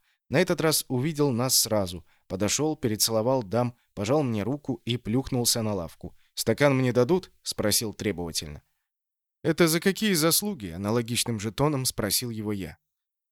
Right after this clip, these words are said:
"В наше тяжёлое время стакан надо заслужить". Вакантный стакан на столе был, и я его к Пашке всё же придвинул.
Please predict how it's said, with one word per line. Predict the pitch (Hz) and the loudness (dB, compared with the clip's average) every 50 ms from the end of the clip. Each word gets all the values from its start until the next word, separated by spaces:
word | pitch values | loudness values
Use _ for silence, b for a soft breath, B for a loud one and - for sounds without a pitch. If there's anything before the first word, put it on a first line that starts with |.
| _ | _
"В | - 80 | -6 0
наше | 107 139 165 151 - 160 | 2 2 2 2 0 0
тяжёлое | 143 156 147 139 165 165 160 156 147 | -2 0 2 4 4 4 4 4 4
время | 143 170 180 165 151 | 4 2 2 2 2
стакан | 131 - 143 135 - - 165 160 151 | 2 2 2 2 4 4 4 4 4
надо | 151 151 147 139 139 139 | 2 0 2 2 2 2
заслужить". | 120 139 147 135 - 156 156 160 151 127 120 160 180 - - - - _ _ _ _ _ _ _ _ _ _ _ _ _ | 2 4 4 2 2 2 2 0 0 0 -2 -2 -2 -2 -4 -6 -6 _ _ _ _ _ _ _ _ _ _ _ _ _
Вакантный | - - 110 107 - 151 165 175 - - - 143 135 | -4 -2 -2 0 2 2 2 2 0 -2 -2 0 0
стакан | - - 139 - 165 165 156 147 | 2 2 2 2 2 2 2 0
на | 143 | 0
столе | 139 - 156 151 156 151 | 0 0 2 2 2 0
был, | 127 110 160 175 156 113 | 0 2 2 2 2 0
и | - - 120 | -2 -4 -2
я | 113 113 135 151 143 | 0 2 2 2 2
его | 139 139 131 | 2 2 0
к | - - | -2 -2
Пашке | - 135 135 123 - - - 123 | 0 2 2 2 2 -2 -6 -6
всё | 104 - - 123 117 | -4 -4 -4 -2 -2
же | 110 123 | -4 -4
придвинул. | 110 - 127 135 135 127 131 127 110 87 76 - | -4 -2 -2 -2 -2 0 -2 -4 -4 -4 -8 -14